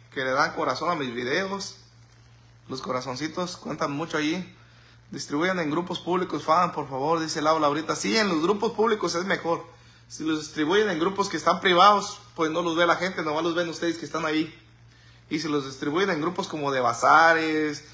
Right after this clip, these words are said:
de donde venden carros, venden casas, rentan casas,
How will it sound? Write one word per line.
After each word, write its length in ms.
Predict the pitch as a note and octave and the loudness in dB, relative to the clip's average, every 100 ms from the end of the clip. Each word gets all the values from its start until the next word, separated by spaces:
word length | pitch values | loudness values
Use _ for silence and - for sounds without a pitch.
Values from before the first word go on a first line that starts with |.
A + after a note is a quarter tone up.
| - - | -20 -14
de 120 | C3+ | -8
donde 240 | C3+ C#3 C3+ | -4 -2 0
venden 400 | C#3 D3 C3 A2 | -2 -2 -6 0
carros, 1040 | B2+ D3+ D#3+ D#3+ D#3 D#3+ D#3 D3+ - - B2+ | 6 8 6 4 0 -4 -4 -6 -10 -12 -6
venden 340 | C#3+ D3 B2 | -6 -4 -8
casas, 420 | B2+ C#3+ D#3+ D3+ | 4 4 4 -2
rentan 400 | D3 C#3 B2+ A#2 | -4 -6 -8 -8
casas, 720 | - D3 D#3 D#3 D3 D3+ D3+ | 2 4 4 0 -6 -6 -10